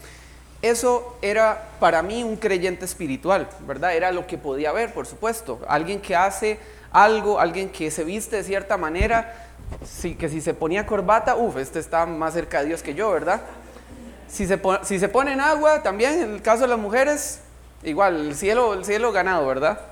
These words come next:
Y nuestra, nuestra,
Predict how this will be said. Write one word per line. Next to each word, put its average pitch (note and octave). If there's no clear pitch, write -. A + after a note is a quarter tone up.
Y A3
nuestra, G#3
nuestra, G3